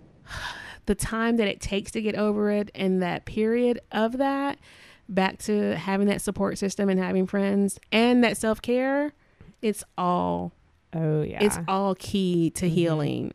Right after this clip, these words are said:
Speaker 1: and, and getting over it and
Speaker 2: Yeah.
Speaker 1: making yourself available and open to the next chapter of your life, whatever that may be. For some women, it's a new job, or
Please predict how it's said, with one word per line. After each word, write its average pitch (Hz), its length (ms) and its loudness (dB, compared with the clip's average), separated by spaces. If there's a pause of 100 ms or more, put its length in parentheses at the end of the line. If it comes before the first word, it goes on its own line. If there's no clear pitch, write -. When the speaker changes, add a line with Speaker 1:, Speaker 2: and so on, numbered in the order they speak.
Speaker 1:
and, 175 340 2
and 175 180 2
getting 170 360 2 (100)
over 170 360 2
it 147 240 -2
and 165 400 2
Speaker 2:
Yeah. - 60 -12 (320)
Speaker 1:
making 190 260 4
yourself 165 380 2
available 165 520 0
and 160 200 -2
open 165 360 0
to 175 120 -2
the 165 100 0
next 160 540 -2 (180)
chapter 165 420 -4
of 156 80 0
your 156 140 0
life, 143 280 -4
whatever 160 320 0
that 151 140 -2
may 151 160 -4
be. 143 400 -6 (240)
For - 80 -2
some 175 260 0
women, 175 400 2
it's - 440 -8
a 160 80 0
new 160 180 4
job, 165 520 -2 (100)
or - 160 -12